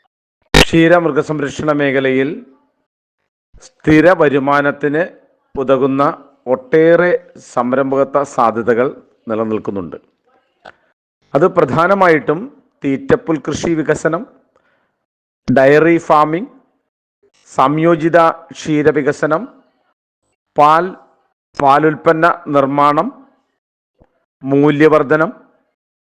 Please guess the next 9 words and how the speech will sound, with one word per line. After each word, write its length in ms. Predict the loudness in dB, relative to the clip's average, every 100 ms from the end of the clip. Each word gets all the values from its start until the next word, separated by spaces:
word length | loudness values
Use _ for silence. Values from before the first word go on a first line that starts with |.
| _ _ -6
ചാണകം, 520 | 0 2 2 2 0 0 -8 -6 0
ഗോമൂത്രം, 600 | 2 2 -2 0 -2 -2 -10 -8
മൂല്യവർദ്ധനം, 760 | -2 -2 2 2 2 2 -2 -2 -8 -18 _ _ _ _ _ _ _ _ _ -8
കൃഷി 320 | -4 -2 -2 -4 -2 2
അനുബന്ധ 420 | 2 2 2 2 2
മേഖലകളിലുള്ള 760 | 2 4 2 2 0 0 2 0 0 -6 _ _ _ -8
സംരംഭങ്ങൾ, 640 | -4 -2 0 0 0 -2 -4 -16 _ _ _ _ _ _ _ -10 0
മാർക്കറ്റിംഗ് 720 | 2 2 2 -2 0 -4 -6 _ _ _ -4
രംഗത്തുള്ള 720 | -2 0 0 2 2 4 2